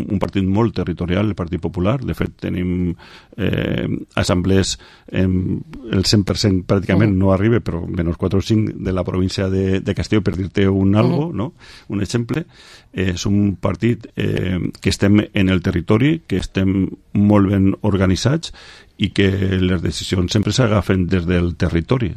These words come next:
Speaker 1: Eh, a Pere Llorca és una persona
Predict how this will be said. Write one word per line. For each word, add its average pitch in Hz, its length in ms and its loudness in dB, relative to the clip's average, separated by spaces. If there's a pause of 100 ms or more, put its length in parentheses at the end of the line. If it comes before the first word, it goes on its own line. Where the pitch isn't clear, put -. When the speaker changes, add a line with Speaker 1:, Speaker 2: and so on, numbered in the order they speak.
(140)
Speaker 1:
Eh, 87 460 -6 (440)
a 90 360 -4 (100)
Pere 92 280 0
Llorca 98 320 0
és - 160 -2
una 101 120 0
persona 98 440 0